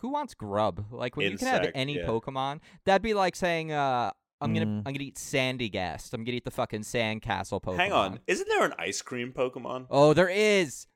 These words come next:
Speaker 1: Vanillux. Yeah, Vanillux
Speaker 2: Yeah.
Speaker 1: would be awesome.
Speaker 3: Oh
Speaker 1: That's
Speaker 3: my
Speaker 1: a pr-, that's,
Speaker 3: God.
Speaker 1: that is probably the best answer. <laughs>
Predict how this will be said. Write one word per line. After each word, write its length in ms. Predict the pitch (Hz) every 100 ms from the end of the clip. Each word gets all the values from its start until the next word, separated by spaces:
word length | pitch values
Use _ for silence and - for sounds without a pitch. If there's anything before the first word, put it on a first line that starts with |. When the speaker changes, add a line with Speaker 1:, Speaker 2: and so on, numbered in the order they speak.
| -
Speaker 1:
Vanillux. 760 | 143 170 175 147 - - - _ _ _ _
Yeah, 220 | 120 123
Vanillux 460 | 113 143 160 190 185
Speaker 2:
Yeah. 120 | 180
Speaker 1:
would 120 | 175
be 100 | 165
awesome. 560 | 156 143 139 - 110 120
Speaker 3:
Oh 320 | 123 123 113
Speaker 1:
That's 280 | 110 160 170
Speaker 3:
my 80 | 180
Speaker 1:
a 20 |
pr-, 120 | 180 180
that's, 380 | 107 156 160 107
Speaker 3:
God. 140 | 107
Speaker 1:
that 180 | 160 160
is 120 | 175
probably 420 | - 175 170 165
the 100 | 147
best 260 | 127 131 -
answer. 380 | 120 110 107 113
<laughs> 60 | -